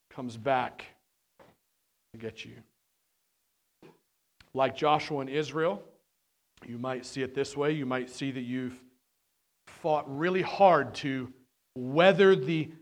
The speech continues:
opposition in, in, in the, in, in the physical realm with all of your enemies, whatever they may be. And then suddenly, you, it's kinda like you wake up or something, and, and you find out that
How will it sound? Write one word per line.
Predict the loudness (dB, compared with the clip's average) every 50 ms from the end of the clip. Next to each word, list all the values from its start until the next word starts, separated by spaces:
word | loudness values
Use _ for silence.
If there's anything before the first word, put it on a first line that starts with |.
| -6 2
opposition | 4 4 4 4 2 -2 -6 -6 -6 -2 0 0 0 0 -2 -4 0 2 2 2 2 0
in, | -2 -4 -4 -4 -4 -4 -6
in, | -6 -6 -6
in | -6 -6 -6
the, | -6 -8 -8 -8 -8
in, | -8 -6
in | -6 -8 -8
the | -8
physical | -12 -10 -4 0 0 0 0 2 2 2 2
realm | 4 2 4 4 4 4 2 0 -2
with | -4 -4
all | 0 4 6 6 6 6
of | 4 2
your | 0 -2 0
enemies, | -2 -2 0 -2 -2 -2 -2
whatever | 0 0 0 2
they | 2 2
may | 4 4 4
be. | 4 2 0 -2 -2 -2 -4 -6 -10 -20 -20 _ _ _ _ _ _ _ _ _ _ _ _ _ _ _ _ _ _ _ _ _ _ _ _ _ _ _ _ _ _ _ _ _ _ -10
And | -10
then | -10 -8
suddenly, | -8 -10 -10 0 4 6 6 6 6 4 2 0 0
you, | -2 -2 -4 -6 -8 -12 -16 -14 -16
it's | -16 -12
kinda | -6 -2 0 0
like | 0 0
you | 0 -4 -4
wake | -2 0 0 0 2 4 6
up | 6 6 6 4
or | 0 -2
something, | -2 -2 -4 -4 -4 -2 -2 -2 -2 -2
and, | -2 -2 -2 -2 0
and | -2 -2
you | -2 -2
find | 2 2 4 6
out | 4 4 4 4
that | 2 2 2 0 -6 -20